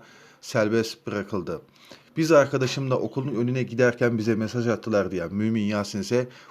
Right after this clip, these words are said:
"Buluşalım diye mesaj attılar. Konuşmak için gitmiştik. Konuşmak için gittiği yerde bana vurdu, arkadaşıma vurmadı. Daha sonra husumetli oldukları arkadaşımı çağırmamı istediler. Onu da çağırdım,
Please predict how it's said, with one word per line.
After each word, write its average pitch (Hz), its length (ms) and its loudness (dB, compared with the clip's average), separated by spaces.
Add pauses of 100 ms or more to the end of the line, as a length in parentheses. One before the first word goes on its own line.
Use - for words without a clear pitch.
(100)
"Buluşalım 147 600 2
diye 147 120 -2
mesaj 127 320 -2
attılar. 85 440 -6
Konuşmak 147 520 -2
için 113 280 -2
gitmiştik. 147 680 -2 (600)
Konuşmak 139 420 -4
için 113 320 -6
gittiği - 340 -6
yerde 123 480 4
bana 123 240 4
vurdu, 117 480 2
arkadaşıma 117 680 0
vurmadı. 104 520 -6 (300)
Daha 147 180 8
sonra 127 280 0
husumetli 131 720 0
oldukları 120 800 4 (420)
arkadaşımı 123 600 2
çağırmamı 117 520 2
istediler. 92 440 -4 (120)
Onu 147 240 2
da 123 100 4
çağırdım, 120 540 2